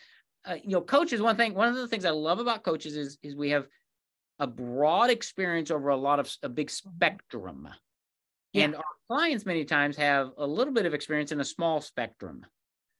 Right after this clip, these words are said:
Speaker 1: And
Speaker 2: Yeah.
Speaker 1: they think we're brilliant because we're like, "Well, have you thought about this? Because I learned it over there." And they're like, "Well, no, how'd you know that?" It's like, "'Cause I work with somebody over there and they, it's the same thing."
Speaker 2: Right. Yeah. It's interesting, isn't it? How people don't think their problems are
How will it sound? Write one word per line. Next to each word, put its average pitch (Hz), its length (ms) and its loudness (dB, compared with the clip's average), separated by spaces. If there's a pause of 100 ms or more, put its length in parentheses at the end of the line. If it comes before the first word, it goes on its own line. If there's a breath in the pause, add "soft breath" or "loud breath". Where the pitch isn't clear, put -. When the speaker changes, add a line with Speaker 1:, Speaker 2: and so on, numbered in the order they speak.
(220)
Speaker 1:
And 151 280 0
Speaker 2:
Yeah. - 60 0 (100)
Speaker 1:
they 147 80 -6 (100)
think 233 140 -4
we're 170 160 0
brilliant 147 520 2
because 151 220 -4
we're 147 80 -2
like, 143 140 0
"Well, 135 100 -2
have 147 160 -4
you 139 80 -4
thought 262 160 0
about 269 240 -2
this? 190 220 0
Because 160 260 -2
I 151 40 4
learned 233 220 0
it 208 120 0
over 143 160 0
there." 190 140 0
And 156 100 -2
they're 139 80 -2
like, 107 180 -8
"Well, 101 100 -16
no, 185 200 -10
how'd 98 200 -12
you 151 60 -8
know 202 160 -4
that?" 285 300 -8
It's - 100 -20
like, - 180 -20
"'Cause 120 140 -8
I 127 80 -2
work 214 260 -4
with 139 100 -6
somebody 147 280 -2
over 156 100 -4
there 233 200 -2
and 127 120 -2
they, 123 160 -4 (140)
it's 120 140 -16
the 170 100 -6
same 233 220 -2
thing." 277 340 0 (580 soft breath)
Speaker 2:
Right. 202 260 4 (360)
Yeah. 233 260 4 (440 loud breath)
It's 302 220 2
interesting, 381 500 0
isn't 262 200 -2
it? 294 160 -2
How 247 140 4
people 269 360 0
don't 240 360 2 (140)
think 240 340 0
their 226 180 4
problems 220 460 4
are 202 180 0